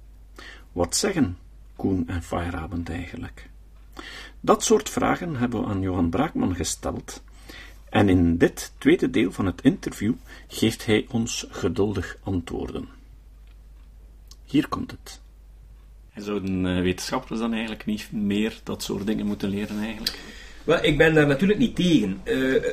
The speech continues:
Speaker 2: maar er is natuurlijk een praktisch probleem. Kijk, je, je, je kunt niet, ehm, ook ni-, als wetenschapper denk ik ook niet te geweldig veel tijd besteden aan de lectuur van, eh,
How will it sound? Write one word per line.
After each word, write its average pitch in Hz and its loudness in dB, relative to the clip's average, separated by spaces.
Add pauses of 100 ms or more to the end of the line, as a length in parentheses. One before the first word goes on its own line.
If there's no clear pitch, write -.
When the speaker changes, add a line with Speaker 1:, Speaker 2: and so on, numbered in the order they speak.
(140)
Speaker 2:
maar 143 2
er 143 4
is 143 0
natuurlijk 151 4
een 117 0
praktisch 139 -2
probleem. 95 -2
Kijk, 123 0
je, 107 -4 (120)
je, 117 -4
je 117 0
kunt 127 2
niet, 139 -2
ehm, 127 4 (1700)
ook 151 4
ni-, 147 0
als - 0
wetenschapper 143 2
denk 135 0
ik - -8
ook 135 -2
niet 117 -2
te - -4
geweldig 110 0
veel 113 -4
tijd 117 0
besteden 110 -4
aan 107 -6
de 98 -6
lectuur 110 -4
van, 104 -4
eh, 98 -4